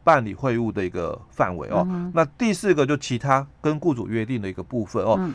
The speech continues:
Speaker 1: 所以基本上应该要符合在这一块，
Speaker 2: 嗯哼。
Speaker 1: 哦，才算哦。那基本上应该都符合啦，哦。
Speaker 2: 嗯。
Speaker 1: 那我们现在问题来了，就是所谓的公假，哦，在我们的劳工请假规则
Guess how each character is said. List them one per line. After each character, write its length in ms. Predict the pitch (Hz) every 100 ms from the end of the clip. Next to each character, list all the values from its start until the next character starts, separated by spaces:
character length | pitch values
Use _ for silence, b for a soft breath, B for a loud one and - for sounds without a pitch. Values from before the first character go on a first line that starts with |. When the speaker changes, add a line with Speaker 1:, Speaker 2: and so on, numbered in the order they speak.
| -
Speaker 1:
所 140 | 214
以 20 |
基 140 | 202 254
本 220 | 226 143
上 240 | 190 156 -
应 200 | 180 185
该 160 | 185
要 160 | 180 165
符 300 | - - 101
合 160 | 95 101
在 180 | 131
这 200 | 120 139
一 100 | 117
块， 300 | 110 - 127 -
Speaker 2:
嗯 180 | 196 180
哼。 120 | 180
Speaker 1:
哦， 220 | 110 90 85
才 220 | 120 110
算 220 | - 113
哦。 180 | 120 117 B B
那 80 | 185
基 180 | 180 254
本 160 | 185
上 240 | 131 170 160
应 180 | 185 175
该 200 | 165 170
都 260 | 170 160
符 580 | 156 - - - 135 98
合 260 | 87 87 87
啦， 160 | 95 -
哦。 180 | 196 180
Speaker 2:
嗯。 220 | 170 -
Speaker 1:
那 80 | -
我 40 | 202
们 100 | 180
现 120 | 220
在 80 | 220
问 180 | 220 202
题 200 | - 127
来 180 | 110
了， 120 | 120 123
就 120 | 147
是 260 | 151 135 - b b b b - - -
所 280 | - 185 160
谓 140 | 220 247
的 160 | 196
公 240 | 147 175 175
假， 340 | 196 147 85 -
哦， 260 | 143 127 110
在 160 | 208 208
我 140 | 147
们 140 | 131
的 80 | 151
劳 180 | 143 127
工 120 | 185
请 140 | 196 131
假 100 | 139
规 200 | 151 151
则 340 | 131 113 117